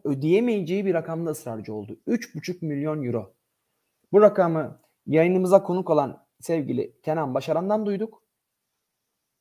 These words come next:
Biz de paylaştık onu refere ederek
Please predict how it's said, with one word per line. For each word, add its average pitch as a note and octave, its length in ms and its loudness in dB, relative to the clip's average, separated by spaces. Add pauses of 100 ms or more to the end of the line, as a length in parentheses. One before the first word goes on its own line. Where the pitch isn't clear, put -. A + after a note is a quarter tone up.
(500)
Biz F3+ 220 0
de E3 140 4
paylaştık E3+ 600 2 (340)
onu D#3 240 2
refere D3 300 2
ederek F3+ 360 -2